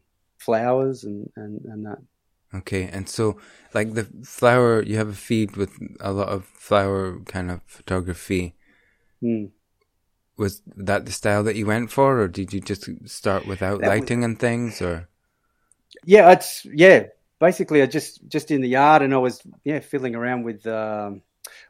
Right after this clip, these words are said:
Speaker 1: water drops on flowers, and, um, happened to stumble across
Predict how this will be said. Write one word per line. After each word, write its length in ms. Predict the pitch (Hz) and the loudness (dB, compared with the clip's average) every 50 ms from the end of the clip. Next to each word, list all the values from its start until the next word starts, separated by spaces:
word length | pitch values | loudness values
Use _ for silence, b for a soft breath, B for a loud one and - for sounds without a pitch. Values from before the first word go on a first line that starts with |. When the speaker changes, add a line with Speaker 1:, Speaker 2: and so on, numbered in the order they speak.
| B | B
Speaker 1:
water 240 | - 127 127 131 127 | -2 0 2 2 0
drops 480 | 117 - 135 127 131 - - - - - | 0 0 2 2 2 2 0 -6 -10 -8
on 360 | 120 113 110 104 104 101 101 _ _ | -8 -6 -8 -8 -10 -12 -16 _ _
flowers, 720 | _ - - 123 113 117 120 127 131 143 143 147 143 120 | _ -12 -6 -4 -4 -2 -2 -2 -2 -2 -4 -4 -6 -8
and, 360 | 110 104 104 104 101 98 98 - | -10 -12 -10 -10 -12 -12 -12 -10
um, 420 | 107 104 104 104 104 104 104 101 - B B B B B B B B B B B B B B B B _ _ _ _ | -10 -10 -10 -10 -10 -10 -10 -12 -14 B B B B B B B B B B B B B B B B _ _ _ _
happened 240 | - 160 147 139 120 | 0 0 0 0 -2
to 60 | 113 | -6
stumble 460 | - - - 139 135 143 135 135 127 | -4 4 6 8 8 8 6 4 2
across 540 | 123 - - - 135 123 117 - - - - | 0 0 0 2 2 2 2 0 -6 -16 -18